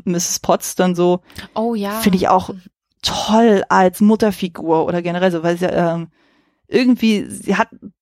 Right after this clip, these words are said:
Speaker 1: da das Herz am rechten Fleck und ich finde sie einfach auch toll inszeniert und so und ich finde eigentlich das Design von ihr gar nicht so abwegig, so,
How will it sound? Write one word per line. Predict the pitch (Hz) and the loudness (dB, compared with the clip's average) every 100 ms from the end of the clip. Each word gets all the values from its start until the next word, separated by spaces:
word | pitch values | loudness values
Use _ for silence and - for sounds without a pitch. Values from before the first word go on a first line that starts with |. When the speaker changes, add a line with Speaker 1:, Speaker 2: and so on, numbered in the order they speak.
| _ | _
Speaker 1:
da | - 208 | 2 2
das | 208 196 | 4 2
Herz | 202 202 | 2 0
am | |
rechten | 180 185 190 | -2 -2 -2
Fleck | - 165 185 | 0 0 0
und | 175 | -4
ich | 175 | -2
finde | 214 190 | 0 2
sie | |
einfach | - 185 | 2 0
auch | - 175 | -2 -2
toll | - 175 | 2 2
inszeniert | - 185 - 175 175 185 190 | 2 -2 -4 -2 0 2 0
und | 175 170 | -2 -2
so | 165 165 | -2 -2
und | 170 170 | -4 -6
ich | |
finde | - - | -4 -2
eigentlich | 175 | -2
das | 175 - | -4 -6
Design | 170 180 165 151 | -2 0 2 2
von | 180 | 0
ihr | - 180 | -2 0
gar | 160 | 0
nicht | 175 | -2
so | - | -2
abwegig, | - - 170 165 170 | -4 -2 -2 -2 -4
so, | 170 165 | -4 -6